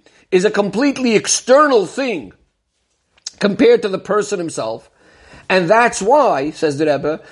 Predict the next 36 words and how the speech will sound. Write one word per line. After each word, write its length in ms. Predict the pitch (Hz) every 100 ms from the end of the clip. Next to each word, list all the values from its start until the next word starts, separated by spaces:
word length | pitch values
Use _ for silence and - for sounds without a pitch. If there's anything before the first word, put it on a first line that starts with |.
| -
from 220 | 240 214
a 60 |
name 340 | 196 202 269 247
itself 460 | - 269 269 220
you 80 | 208
will 140 | 202 190
have 200 | 180 185
no 340 | 196 262 254
idea, 560 | 202 180 156 247 262 180
no 280 | 185 240
understanding, 720 | 214 190 - - 247 269 185 196
and 100 | 202
any 320 | 233 254 202
concept 760 | - - 240 349 269 170 165 -
about 420 | 190 147 196 233 226
the 140 | 208
person 400 | - 285 247 208
who's 180 | 202 170
being 220 | 214 214
called 260 | 208 214 190
by 180 | 208
the 100 | 214
name. 340 | 233 269 226 - _ _ _ _ _ _
Best 480 | 135 123 247 - -
proof 320 | 226 220 170
is 460 | 185 170 185 - - _ - -
that 140 | 214
you 80 | 208
could 140 | 202 208
have 340 | 190 165 -
multiple 580 | 175 254 285 269 208 208
people 380 | 208 247 220 196
with 100 | 185
the 100 | 180
same 460 | - 240 247 233
name, 400 | 185 156 160 196